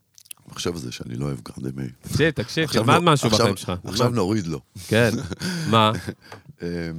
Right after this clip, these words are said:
Speaker 1: כאילו, דווקא בהופעה ביום ח-, ב-, ביום, אמ, שלישי, ב-, בבאר שבע, עם שלומי והתזמורת.
Speaker 2: שלומי שבן.
Speaker 1: שלומי שבן. אה, באתי בלי המחשב שלי, התעצלתי, כאילו, להביא את הקמסיס משלי, אמרתי, "יאללה, אני אעבוד על הגרנד אם איי",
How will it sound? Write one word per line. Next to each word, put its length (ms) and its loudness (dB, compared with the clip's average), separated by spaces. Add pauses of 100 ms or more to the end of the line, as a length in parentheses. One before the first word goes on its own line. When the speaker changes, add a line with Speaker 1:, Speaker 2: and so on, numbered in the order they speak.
(560)
Speaker 1:
כאילו, 240 -4 (160)
דווקא 320 -6
בהופעה 380 -2
ביום 240 -4
ח-, 100 -16 (160)
ב-, 200 -4 (480)
ביום, 380 -6
אמ, 60 -8 (760)
שלישי, 480 -8 (160)
ב-, 220 -6 (100)
בבאר 280 -4
שבע, 360 -4
עם 120 -8
שלומי 380 -6
והתזמורת. 760 -6
Speaker 2:
שלומי 180 -4
שבן. 360 0 (180)
Speaker 1:
שלומי 260 -6
שבן. 440 -4 (480)
אה, 60 -6 (260)
באתי 280 -4
בלי 160 -4
המחשב 380 -8
שלי, 280 -10
התעצלתי, 680 -8
כאילו, 300 -12 (140)
להביא 240 -10
את 100 -14
הקמסיס 480 -16
משלי, 300 -10
אמרתי, 260 -10
"יאללה, 240 -8
אני 100 -8
אעבוד 260 -8
על 100 -6
הגרנד 360 -8
אם 140 -10
איי", 60 -12